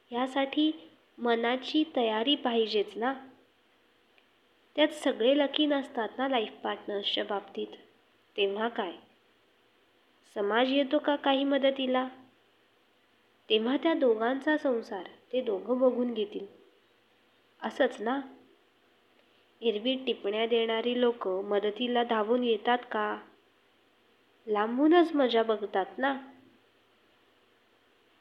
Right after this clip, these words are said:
तर शेवटी काय? social प्रेशरखाली येऊन decisions घेऊ नका. लग्न करायची घाई करू नका.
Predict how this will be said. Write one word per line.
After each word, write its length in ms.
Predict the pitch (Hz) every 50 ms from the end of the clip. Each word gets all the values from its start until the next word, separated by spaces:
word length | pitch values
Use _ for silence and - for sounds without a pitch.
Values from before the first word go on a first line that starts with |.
| _ _ _ _ _ _ _ _ _ _ - -
तर 60 | 262 262 247
शेवटी 460 | - - 240 220 202 196 - - 233
काय? 400 | 233 - - 220 202 196 190 202 202 - - _ _ _ _ _ _ _ _ _ _ -
social 360 | 226 214 208 - - 254 262
प्रेशरखाली 720 | 262 262 262 254 254 269 254 254 - - - 254 240 247 254
येऊन 340 | 254 254 240 233 226 233 220
decisions 580 | 220 214 - - 226 220 233 254 254 247 -
घेऊ 200 | - 233 214 208
नका. 300 | 208 202 190 - - 185 - - - _ _ _ _ _ _ _ _ _ _ _ _ _ _ _ -
लग्न 360 | 240 226 220 214 226 233 269 277
करायची 680 | 269 277 269 262 247 247 254 247 - - 262 208 180 - - - - _ _ _ _ _ _ _ _ _ _ _ _ _ _ _ _ _ 233
घाई 280 | - - 233 254 277
करू 300 | 277 269 269 240 214 214
नका. 340 | 202 196 185 - - - 165